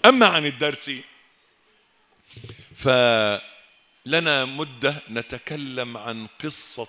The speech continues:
القلوب. وبقول قصه القلوب، الله يريد منك قلبك.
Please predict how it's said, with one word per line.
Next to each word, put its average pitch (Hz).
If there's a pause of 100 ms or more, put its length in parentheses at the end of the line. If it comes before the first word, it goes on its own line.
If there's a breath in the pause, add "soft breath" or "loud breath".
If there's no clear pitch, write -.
القلوب. 107 (2750 soft breath)
وبقول 139
قصه 220
القلوب، 190 (1300)
الله 165
يريد 156
منك 147
قلبك. 123